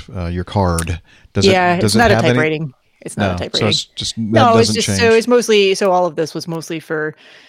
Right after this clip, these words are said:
Speaker 2: experience purposes. You know, it's turbine aircraft as opposed to, you know, single engine piston stuff. So, um, mostly just enter-, um, engine management there, knowing the systems of the aircraft,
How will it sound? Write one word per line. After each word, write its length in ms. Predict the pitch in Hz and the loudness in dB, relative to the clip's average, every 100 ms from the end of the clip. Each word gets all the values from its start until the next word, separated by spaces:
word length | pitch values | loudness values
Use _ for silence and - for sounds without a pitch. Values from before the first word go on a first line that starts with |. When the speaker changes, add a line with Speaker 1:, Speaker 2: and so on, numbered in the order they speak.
| _ _ - | _ _ -6
Speaker 2:
experience 400 | 165 185 170 160 | -2 0 0 0
purposes. 840 | 170 165 165 - 160 165 147 - | -2 0 0 0 2 2 2 0
You 60 | - | -2
know, 60 | |
it's 100 | - | -4
turbine 280 | - 170 156 | 0 0 0
aircraft 380 | 151 147 156 143 | -2 -2 -4 -4
as 100 | - | -6
opposed 300 | - - - | -4 -2 0
to, 240 | - - 147 | 0 0 0
you 80 | - | -4
know, 40 | - | -4
single 280 | - - | -2 -2
engine 360 | - - - 165 | -2 -2 -4 -6
piston 480 | - - - - - - _ - | -8 -8 -6 -4 -4 -8 _ -2
stuff. 340 | - - - | 0 0 -2
So, 400 | - - - 160 _ - | 0 2 2 -2 _ -4
um, 280 | - 143 - | -2 -2 0
mostly 260 | 226 196 170 | 2 4 2
just 140 | 160 | 0
enter-, 200 | - 151 - | -2 -4 -2
um, 300 | 165 156 156 - - - | 0 0 -4 -10 -16 -4
engine 240 | 202 190 175 | 0 2 4
management 440 | 170 170 160 165 | 4 2 0 2
there, 220 | 170 165 | 2 2
knowing 340 | 156 156 151 139 | 0 -2 -4 -4
the 100 | 147 | -4
systems 320 | - 139 151 | -2 -2 -4
of 80 | 156 | -2
the 100 | 147 | 0
aircraft, 680 | 156 - 156 - - - | 0 -2 -2 -4 -8 -12